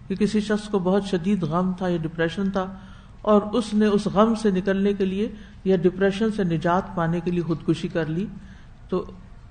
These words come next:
اس کی اجازت نہیں ہے۔ اسی طرح ایک سوال یہ بھی کیا جاتا ہے کہ کیا کوئی عورت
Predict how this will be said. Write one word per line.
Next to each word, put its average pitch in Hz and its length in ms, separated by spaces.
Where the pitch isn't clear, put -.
اس 202 140
کی 196 100
اجازت 156 440
نہیں 151 100
ہے۔ 135 180
اسی 269 220
طرح 277 280
ایک 226 180
سوال 226 360
یہ 220 100
بھی 214 120
کیا 214 200
جاتا 185 320
ہے 202 80
کہ 202 140
کیا 202 320
کوئی 214 160
عورت 180 280